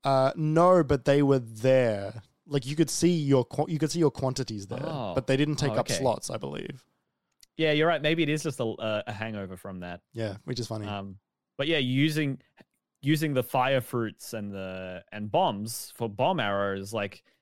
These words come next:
Speaker 2: that's where you get those things now, is from the resources. So
Speaker 1: Yeah.
Speaker 2: then, and then it becomes a thing of, like, do you want to hang on to bombs to just throw them at like likes or, um, at the, at, at uh, bombable walls, or how many of these do you wanna use to,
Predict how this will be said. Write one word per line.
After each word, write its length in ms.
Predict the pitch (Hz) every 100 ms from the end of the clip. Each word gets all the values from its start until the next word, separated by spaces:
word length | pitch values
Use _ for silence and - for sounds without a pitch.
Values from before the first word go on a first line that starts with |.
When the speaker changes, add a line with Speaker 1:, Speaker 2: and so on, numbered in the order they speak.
| _
Speaker 2:
that's 300 | 123 131 -
where 100 | 131
you 180 | 113 110
get 260 | 101 120
those 240 | - 98 92
things 260 | 98 92
now, 220 | 98 85 90
is 100 | 87
from 260 | - 98
the 100 | 98
resources. 680 | 90 104 107 92 85 90 90
So 140 | - 101
Speaker 1:
Yeah. 100 | 110
Speaker 2:
then, 140 | 120 131
and 120 | 123
then 100 | 135
it 60 |
becomes 260 | 135 135 127
a 60 | 120
thing 180 | 123
of, 100 | 117
like, 160 | 110 98
do 80 | 107
you 80 | 107
want 180 | 120
to 60 | 127
hang 220 | 117 120
on 120 | 113
to 80 | 104
bombs 520 | 95 101 104 104 - - _ -
to 80 | 117
just 240 | 120 -
throw 220 | 120 120
them 160 | 120 117
at 160 | 113 120
like 260 | 139 160
likes 360 | 123 85 - -
or, 240 | 104 98
um, 420 | 95 98 92 92 92 _ _ _
at 180 | 104 95
the, 140 | 113 98
at, 200 | 104 101 -
at 160 | 104 - _ _ -
uh, 180 | 101 98 -
bombable 400 | 107 110 110 101
walls, 600 | 123 147 95 92 - -
or 200 | 120 107 98 -
how 140 | 107
many 160 | 117 117
of 40 |
these 140 | 107 98
do 80 |
you 40 | 110
wanna 120 | 104
use 340 | 98 101 101 -
to, 180 | 98